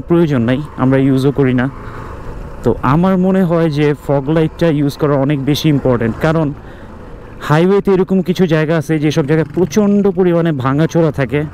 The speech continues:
প্লাস হচ্ছে সামনের কিছু দেখা যায় না, একদম অন্ধকারে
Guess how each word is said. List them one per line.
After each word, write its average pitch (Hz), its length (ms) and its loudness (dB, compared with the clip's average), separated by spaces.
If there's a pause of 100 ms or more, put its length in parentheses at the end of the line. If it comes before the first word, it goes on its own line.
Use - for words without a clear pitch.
(240)
প্লাস 131 300 2
হচ্ছে - 220 -4 (140)
সামনের 147 340 0
কিছু 160 160 -2 (140)
দেখা 147 260 0
যায় 120 180 2
না, 147 60 -2 (600)
একদম 127 280 2 (140)
অন্ধকারে 135 440 0